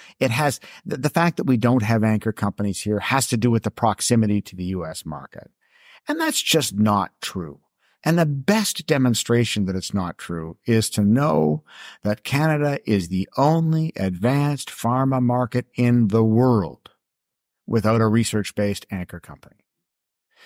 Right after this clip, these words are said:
So if you want to tell me that it's something unique about being Canada beside the United States, you need to explain Belgium to me or any one of a n-, a number of other countries where it just doesn't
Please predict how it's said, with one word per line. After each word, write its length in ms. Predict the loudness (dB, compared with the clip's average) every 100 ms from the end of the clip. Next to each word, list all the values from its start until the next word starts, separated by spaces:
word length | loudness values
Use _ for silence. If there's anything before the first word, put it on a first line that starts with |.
| -12
So 340 | -2 2 2 -2 _ _
if 160 | -4 0
you 100 | 0
want 220 | 2 2
to 60 | 0
tell 200 | 0 2
me 140 | 2
that 140 | 2 0
it's 120 | -2
something 400 | -2 -2 0 2
unique 360 | 4 2 0
about 320 | -2 -2 -2 -4 _ _ _ _ _
being 300 | -2 2 2
Canada 520 | 0 -4 -2 0 0 -2 _ _ _ _ -6
beside 400 | -4 0 2 2
the 80 | 2
United 320 | 2 0 -2
States, 420 | -2 0 0 -4 -14 -20 -10
you 140 | -2 2
need 200 | 2 0
to 100 | -2
explain 500 | -2 -4 0 2 2
Belgium 600 | 0 -4 -4 -8 -16 -18 _ _
to 100 | -20
me 260 | -20 -20 -20 _ _ _ _ _ _ -4
or 300 | 0 0 0 -8 _
any 260 | 0 2 4
one 240 | 2 2
of 80 | 2
a 60 | 0
n-, 160 | 0 0
a 60 |
number 400 | 2 2 2 2
of 100 | 2
other 280 | 0 0 -4
countries 440 | -4 -4 -4 -6 -2
where 160 | -2
it 140 | -2 0
just 340 | -2 -2 -4
doesn't 400 | 0 0 0 -2